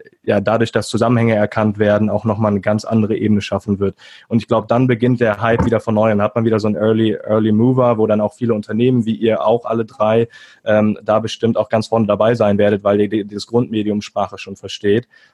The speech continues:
Ähm, deswegen glaube ich, dass wir gerade so in dieser, in dieser Phase sind, wo es wieder ein bisschen abflacht. Aber sobald die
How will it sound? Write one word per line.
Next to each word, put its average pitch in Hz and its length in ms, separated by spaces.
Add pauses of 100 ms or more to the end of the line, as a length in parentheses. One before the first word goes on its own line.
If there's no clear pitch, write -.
(100)
Ähm, 104 260
deswegen 113 300
glaube 120 420
ich, - 100
dass 110 160
wir 110 80
gerade 117 300
so 113 100
in 110 80
dieser, 107 380
in 104 80
dieser 104 180
Phase 123 320
sind, 110 240
wo 107 100
es - 120
wieder 113 140
ein 107 40
bisschen 113 200
abflacht. - 600 (360)
Aber 107 160
sobald 113 380
die 120 180